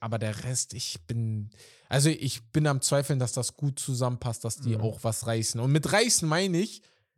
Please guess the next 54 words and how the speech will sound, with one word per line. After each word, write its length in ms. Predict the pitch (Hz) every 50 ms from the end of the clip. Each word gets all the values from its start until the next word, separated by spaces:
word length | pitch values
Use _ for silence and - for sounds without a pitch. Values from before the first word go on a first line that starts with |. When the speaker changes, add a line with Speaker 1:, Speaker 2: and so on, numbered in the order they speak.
| _ _ _ _
Speaker 1:
ich 160 | - 151 127 -
s-, 200 | 117 127 139 -
eh, 200 | - 143 143 143 -
also 200 | - 131 120 131 -
für 160 | - - 127
mich 300 | 127 151 226 226 - -
müssen 320 | 147 165 185 - - 165 143
die 100 | 131 131
mindestens 460 | 131 147 170 185 175 - - 120 - -
Fünfter 420 | - 165 208 - - - 117 104
werden 220 | 104 98 98 98 101
in 100 | 101 101 98
der 200 | 95 95 85 - _ _ _ _ _ _ _ _
East 260 | - 127 - - - 120
Western 240 | 120 110 - 117 107
Conference. 500 | - 104 - - 101 98 104 - - - _ _ -
Speaker 2:
Ja, 160 | 101 90 87 85
schwer, 340 | - - - 87 82 87 -
Bruder. 300 | - - 76 76 - _ _ _ _ _
Auch 180 | - 110 107 95
so 140 | 87 104 98
ist 120 | 82 90
es, 180 | 90 - - -
also 320 | - 107 101 95 98 82 78 - - _ - -
Speaker 1:
Ist 220 | - 170 151 - -
so 100 | 196 214
Speaker 2:
ist, 220 | 233 220 175 -
Speaker 1:
schwer. 300 | - - 139 131 123 113
Speaker 2:
ist 120 | 107 101 -
schwer, 300 | - - 104 101 92 85 82
Bruder. 180 | 90 87 107
Speaker 1:
Aber 100 | 131 139
Bruder, 180 | 135 170 202 190
du 100 | 160 156
hast 180 | 139 - - -
zwei 200 | 160 170 180 170
der 160 | 156 143 127
Speaker 2:
Da 320 | 120 - - - 135 117 113
reicht's 320 | 117 120 143 180 196 -
ja 80 | 156 123
Speaker 1:
prolifischsten 260 | 110 - - 160 151
Speaker 2:
nicht. 120 | 139 - -
Speaker 1:
Scorer 520 | - 165 156 160 160 156 147 139 123 127 - -
aller 200 | 143 143 143 139
Speaker 2:
Ja, 80 | 131 110
aber 100 | 107 107
das 120 | 104 -
Speaker 1:
in 60 | 135
der 80 | 131 -
Speaker 2:
reicht 100 | - 131
ja 60 | -
nicht, 140 | - 98 - 135
Speaker 1:
Liga. 200 | 135 135 123 113
Speaker 2:
Bruder. 140 | 95 82 -